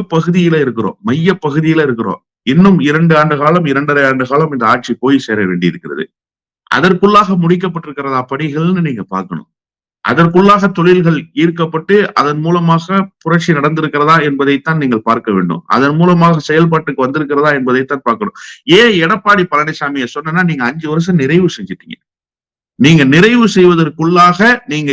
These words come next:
ஈர்த்த முதலீடுகள் இங்க என்ன செயல்பாட்டுக்கு வந்ததுன்னு எடப்பாடி பழனிசாமி பேசுவாரா? எடப்பாடி பழனிசாமி அது குறித்து பதில் சொல்வாரா? ஆனா இந்த ஆட்சி காலம் இன்னும் முடிவடையல. இன்னொன்னு, பயணங்கள் மேற்கொண்டது எப்ப? எல்லாம் கடந்த ஆண்டுகளுக்குள்ள நடந்தது.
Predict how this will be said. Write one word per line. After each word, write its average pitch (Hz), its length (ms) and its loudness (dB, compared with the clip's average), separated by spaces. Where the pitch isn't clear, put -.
ஈர்த்த 180 380 -2
முதலீடுகள் 160 680 0
இங்க 135 120 2
என்ன 147 280 2
செயல்பாட்டுக்கு 143 580 -2
வந்ததுன்னு 151 380 -2
எடப்பாடி 135 380 -2
பழனிசாமி 113 500 -4
பேசுவாரா? 113 460 -2
எடப்பாடி 139 440 0
பழனிசாமி 123 400 0
அது 113 160 0
குறித்து 127 280 -2
பதில் 135 320 -2
சொல்வாரா? 110 380 2
ஆனா 131 260 2
இந்த 143 200 0
ஆட்சி 175 300 2
காலம் 151 300 -2
இன்னும் 143 240 -8
முடிவடையல. 123 540 -2
இன்னொன்னு, 170 400 0
பயணங்கள் 156 500 2
மேற்கொண்டது 135 440 -2
எப்ப? 120 340 -2
எல்லாம் 156 380 -2
கடந்த 127 260 -2
ஆண்டுகளுக்குள்ள 120 480 0
நடந்தது. 78 360 -10